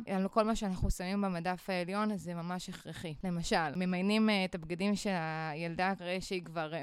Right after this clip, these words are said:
קטנים עליה, או שאומרים לילד הבא, לילדה הבאה, "יופי, על השקית או, או על המדף, תרשמו מה העונה והגילאים." או אם יש שם קופסה ששמנו בה כל מיני מזכרות ודברים מהעבר, אנחנו כנראה לא נזכור את זה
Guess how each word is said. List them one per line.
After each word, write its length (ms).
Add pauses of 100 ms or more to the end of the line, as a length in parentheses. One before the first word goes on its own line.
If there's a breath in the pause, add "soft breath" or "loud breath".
קטנים 320
עליה, 320 (560 soft breath)
או 80
שאומרים 340
לילד 300
הבא, 220 (220)
לילדה 380
הבאה, 320
"יופי, 440
על 140
השקית 680 (300)
או, 60 (220)
או 80
על 100
המדף, 400
תרשמו 640
מה 360 (160)
העונה 540 (160)
והגילאים." 760
או 80
אם 160
יש 120
שם 180
קופסה 540
ששמנו 440
בה 100
כל 200
מיני 180
מזכרות 760
ודברים 360
מהעבר, 640
אנחנו 220
כנראה 300
לא 160
נזכור 420
את 80
זה 160